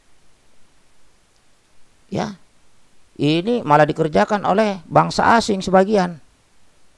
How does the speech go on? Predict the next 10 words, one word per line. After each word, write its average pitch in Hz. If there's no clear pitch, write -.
Artinya 180
ini 233
sebenarnya 160
kalau 151
dikritik 151
harus 196
diterima 190
dan 110
minta 208
solusi. 190